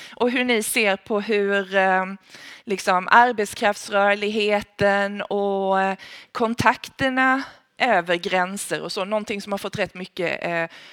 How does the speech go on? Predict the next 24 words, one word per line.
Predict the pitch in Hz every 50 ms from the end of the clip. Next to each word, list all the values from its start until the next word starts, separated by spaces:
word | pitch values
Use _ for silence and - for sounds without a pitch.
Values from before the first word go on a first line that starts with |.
| - - _ _ - - -
mediautrymme, | - 190 196 233 285 269 208 175 160 156 180 170 165 - - 175 185 185 - - 208 196 269 403 427 392 311 226 185
tycker | - - - 185 - 202
jag, | 143 - - - - - - _ _
mer | 214 220 226 185 165 160 156 -
än | - 165 160 160 160
processen | - - 175 165 - - 185 - - - - - - 151 143 143 143 147 156 - - - - - - -
och | - 175 160 156 156 156 - -
faktiska | - - 226 170 - - - - 156 151 151 - - 165 151
konsekvenser. | - - 175 165 165 - 180 - - 330 240 165 - 180 - - 185
Det | 165 180
är | 175
väldigt, | 190 185 185 175 170 - _ _ - -
eh, | - 175 165 165 165 165
lite | 170 175 170 180 196 190 - _ - 170 165
medierapportering | 165 170 170 170 165 165 - - 175 - - 175 - - 170 - _ _ - 165 160 151 - - - - - - - - - - - - - -
om | - -
det, | - - - -
utan, | - - - - - - - 233 - - - - - - - - - -
eh, | 208 196 214
hur | 226 311 302
ser | - - 339 302 294
ni | 277 262
på | - 302 285
det? | 302 - - - - -